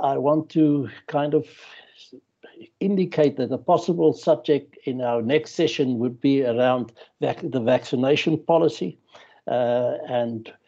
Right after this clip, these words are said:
how does one handle that? I've seen from the legal environment, there's some cautionary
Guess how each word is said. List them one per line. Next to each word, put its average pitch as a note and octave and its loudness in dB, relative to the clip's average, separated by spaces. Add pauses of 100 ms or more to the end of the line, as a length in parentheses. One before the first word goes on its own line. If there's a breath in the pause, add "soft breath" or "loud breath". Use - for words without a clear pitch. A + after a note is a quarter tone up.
(100)
how - -4
does D3+ 4
one C3+ 0 (240)
handle F3 0
that? D#3+ 2 (180)
I've A2+ -14
seen D3 -6
from B2+ -4
the A#2 -2
legal C3+ 2 (260 loud breath)
environment, B2 0
there's A2+ 0
some B2 -2
cautionary D3 2